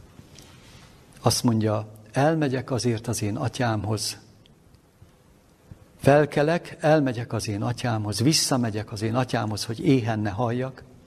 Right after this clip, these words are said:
és ezt mondom, vétkeztem az ég ellen és te ellened, és nem vagyok immár méltó, hogy a te fiadnak hivattassam.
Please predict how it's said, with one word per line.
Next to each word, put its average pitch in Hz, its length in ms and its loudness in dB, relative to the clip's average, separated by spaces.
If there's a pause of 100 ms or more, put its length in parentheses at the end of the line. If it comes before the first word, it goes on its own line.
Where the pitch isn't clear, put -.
(960)
és - 200 0
ezt - 280 0
mondom, 110 420 0
vétkeztem 123 680 -2
az 104 160 -4
ég 113 200 2
ellen 101 260 -2
és 101 200 -4
te - 100 -4
ellened, 101 440 -2
és 107 160 -4
nem 165 180 2
vagyok 107 300 -2
immár 101 340 0
méltó, 104 340 0
hogy 107 140 -4
a 101 80 -8
te - 120 -6
fiadnak 107 440 -2
hivattassam. 110 760 -4